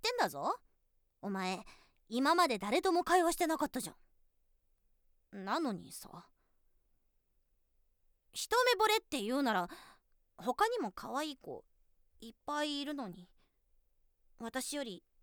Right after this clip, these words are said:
綺麗で。それに、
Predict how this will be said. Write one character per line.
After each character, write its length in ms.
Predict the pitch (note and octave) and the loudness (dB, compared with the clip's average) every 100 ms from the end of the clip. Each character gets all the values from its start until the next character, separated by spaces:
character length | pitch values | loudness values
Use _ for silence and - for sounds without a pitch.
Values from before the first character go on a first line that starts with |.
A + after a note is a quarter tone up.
| _ _ _ _ _ _ _ _ _ _ _ - | _ _ _ _ _ _ _ _ _ _ _ -18
綺 200 | - B3 | -14 -10
麗 200 | G#3 E3 | -10 -12
で。 240 | - - - - _ _ _ _ _ _ _ _ _ _ _ _ _ _ _ _ - | -16 -20 -20 -20 _ _ _ _ _ _ _ _ _ _ _ _ _ _ _ _ -14
そ 220 | - A3 | -10 -2
れ 100 | |
に、 80 | G4 | 2